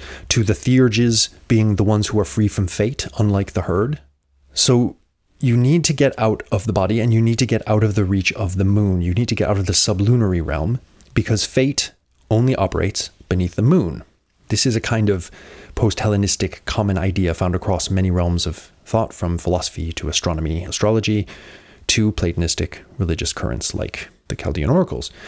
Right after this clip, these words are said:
So you need to free yourself from fate, and you do that by ascending. But it's not as simple as doing some kind of pranayama practice. You don't just breathe.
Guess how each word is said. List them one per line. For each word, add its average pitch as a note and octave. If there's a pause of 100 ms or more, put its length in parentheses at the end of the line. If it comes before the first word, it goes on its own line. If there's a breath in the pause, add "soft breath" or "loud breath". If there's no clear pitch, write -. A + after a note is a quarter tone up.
(280 loud breath)
So F2 (640 loud breath)
you G#2+
need B2+
to G#2+
free G2+
yourself F2+
from F#2
fate, G#2+ (180)
and G2
you G2
do A#2
that -
by F2+
ascending. - (520 loud breath)
But A2+
it's A#2+
not F3
as -
simple G2+
as G#2
doing G#2+
some G2+
kind F2+
of G2 (360 loud breath)
pranayama G2
practice. - (640 soft breath)
You A2
don't B2+
just C3
breathe. G2+